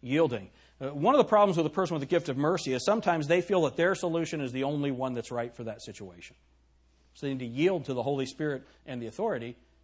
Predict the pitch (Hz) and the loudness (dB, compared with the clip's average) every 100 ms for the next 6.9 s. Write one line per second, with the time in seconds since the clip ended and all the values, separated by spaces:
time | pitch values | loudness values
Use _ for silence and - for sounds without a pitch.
0 | - 135 127 113 107 101 107 165 185 208 | -18 -10 -10 -8 -12 -12 -4 -2 4 4
1 | 190 147 139 - 101 - - - 190 240 | 2 -2 -4 -6 -12 -16 -20 2 6 6
2 | 180 151 - 214 208 226 185 143 - 147 | 4 0 6 6 4 -2 -2 -4 -4 -4
3 | 156 131 127 147 139 139 139 117 98 90 | -2 0 2 2 0 -2 -4 -8 -10 -14
4 | - _ _ _ - 151 196 208 214 - | -20 _ _ _ 2 6 6 2 -4 0
5 | 196 160 123 113 - _ _ - 139 127 | 0 0 -4 -12 -16 _ _ -14 -12 -10
6 | 107 131 123 117 113 110 110 95 | -8 -8 -8 -10 -10 -10 -14 -14